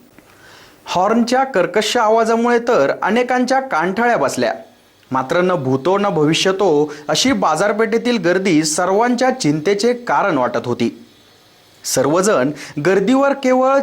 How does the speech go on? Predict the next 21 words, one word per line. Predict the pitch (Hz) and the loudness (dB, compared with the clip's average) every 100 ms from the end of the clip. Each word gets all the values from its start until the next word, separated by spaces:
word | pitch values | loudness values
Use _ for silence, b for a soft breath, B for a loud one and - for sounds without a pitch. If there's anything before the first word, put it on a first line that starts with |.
| 269 | 0
चिंता | 190 175 233 | -2 0 0
व्यक्त | 254 220 - 143 | 0 0 -2 0
करत | 120 117 | -2 -2
होते. | 120 117 - - _ _ - | -2 -2 -4 -16 _ _ -12
मात्र | 104 127 139 147 135 B B B | -6 -4 0 0 0 B B B
केवळ | 185 208 262 | 0 2 2
पैसा | 269 165 156 156 220 | 0 -2 0 0 -2
कमवून | 226 226 202 214 | 0 0 0 0
घेण्याच्या | 170 147 175 208 | 0 0 0 0
नादात | 214 156 135 175 113 - - | 0 0 0 0 -2 -4 -6
सर्वांनी | 185 185 208 226 226 247 | -2 0 2 2 2 0
जीवाशी | 156 135 151 185 208 208 - | 0 0 2 0 -2 -4 -2
खेळही | 143 151 180 220 | 0 2 2 2
सुरू | 233 - 131 | 0 -2 -2
ठेवला | 123 110 107 | 0 -2 0
होता. | 110 113 110 - - _ _ - - - - | -2 -2 -4 -6 -20 _ _ -20 -20 -20 -4
ही | 127 | 0
गर्दी | 127 156 175 123 127 B B | 2 2 2 2 0 B B
नियंत्रणात | 160 185 220 233 254 247 269 269 | 0 2 2 0 0 0 0 -2
आणण्यासाठी | 175 196 196 202 196 | -2 0 0 0 0
मात्र | 214 202 202 170 143 | 0 0 0 2 2